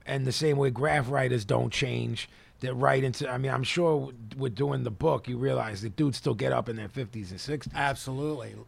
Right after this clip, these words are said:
Speaker 2: Every, every, um, interview that, that Freddie's done is like, the last question is always, "Do you still write?"
Speaker 1: Yeah.
Speaker 2: And at least half, probably way more,
Speaker 1: Yeah.
Speaker 2: are like, "Yeah, I always try and pit something up."
Speaker 1: Yeah,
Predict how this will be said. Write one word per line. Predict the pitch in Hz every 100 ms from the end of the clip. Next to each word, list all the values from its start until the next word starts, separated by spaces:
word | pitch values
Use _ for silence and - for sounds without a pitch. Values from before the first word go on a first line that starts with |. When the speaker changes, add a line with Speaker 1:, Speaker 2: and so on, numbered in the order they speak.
| -
Speaker 2:
Every, | 156 151 160 160
every, | 147 160 170 165
um, | 151 151 147 147 156
interview | 165 160 135
that, | 135 131 135 135
that | 135 120
Freddie's | - 135 123 123
done | 175 220 175
is | 127 120
like, | 123 113
the | 117
last | 120 117 -
question | - 135 - 120
is | 113 113
always, | 113 113 110 104 - - -
"Do | 135
you | 123 117
still | - - 104
write?" | 107 151 196 98 110
Speaker 1:
Yeah. | 131 113 92 -
Speaker 2:
And | 139 123 123 120 - - - - - - -
at | 131 135
least | 175 202 180
half, | 143 165 160 170 - - - -
probably | 147 117 110
way | 107 135 143 147
more, | 139 143 147 123 107 104
Speaker 1:
Yeah. | 131 135 123 98 -
Speaker 2:
are | 143 131
like, | 131 127 123
"Yeah, | 135 127
I | 127 131
always | 127 135 127 123
try | - 131 123
and | 120 120 117 -
pit | 156 151
something | - 123 123
up." | 120 110 -
Speaker 1:
Yeah, | 120 175